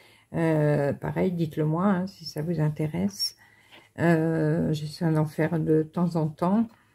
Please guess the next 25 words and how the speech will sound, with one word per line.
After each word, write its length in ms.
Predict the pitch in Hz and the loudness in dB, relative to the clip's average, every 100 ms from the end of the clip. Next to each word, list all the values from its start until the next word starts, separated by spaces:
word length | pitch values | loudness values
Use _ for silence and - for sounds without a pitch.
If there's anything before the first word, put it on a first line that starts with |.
| _ _ _ _ _ | _ _ _ _ _
Et 1800 | - 175 175 170 165 165 160 160 160 160 156 156 156 156 - - - - - - - - - 50 - - | 0 2 4 4 4 2 2 2 2 0 0 0 0 -2 -4 -6 -10 -12 -16 -18 -20 -20 -20 -20 -20 -8
là, 240 | 170 180 180 | 2 4 4
bon, 200 | 175 170 | 4 4
je, 680 | 170 170 165 160 156 156 156 | 6 6 6 6 6 4 4
moi, 220 | 180 185 | 4 6
mes 160 | 180 170 | 6 4
petits 280 | - 180 | 0 0
échantillons 520 | 180 180 190 175 185 180 | 0 0 -4 -4 -8 -6
comme 180 | 180 | -4
ça, 160 | 175 190 | -2 -2
je 80 | 185 | -4
les 100 | 165 | -4
garderai 440 | 160 156 165 170 | -2 0 0 -2
de 80 | 175 | -6
toute 160 | - - | -12 -12
façon. 340 | 160 - 196 | -6 0 0
Comme 240 | 190 170 | 2 -2
ça, 300 | 160 - 185 | -4 -4 -4
je 100 | 185 | -4
pourrai 260 | - 175 170 | -8 -4 -2
vous 160 | 170 175 | 0 0
montrer 420 | 165 170 - 170 | -2 -4 -4 -2
d'autres 360 | 175 185 - | -2 -4 -8
choses, 460 | 156 - 160 175 165 | -10 -4 -2 -4 -2
euh, 540 | 120 143 - - 98 | -2 -2 -6 -10 -10